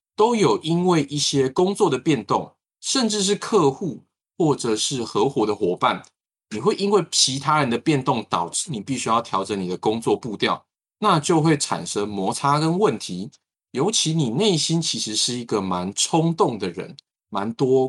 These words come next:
规则跟规矩的人，你非常重视步骤、计划跟原则，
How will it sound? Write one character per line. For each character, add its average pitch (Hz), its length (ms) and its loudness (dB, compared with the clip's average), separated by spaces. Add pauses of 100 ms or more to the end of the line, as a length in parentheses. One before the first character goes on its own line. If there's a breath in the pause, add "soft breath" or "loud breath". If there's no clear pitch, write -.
规 226 320 2
则 120 260 0
跟 156 240 0
规 202 240 2
矩 113 180 -8
的 92 140 -6
人， 82 280 -8
你 - 100 -10
非 180 160 0
常 147 200 0
重 156 220 0
视 156 180 0
步 147 280 -4
骤、 110 420 -2
计 135 240 -4
划 117 180 0
跟 113 200 -6
原 104 260 -2
则， 113 320 -8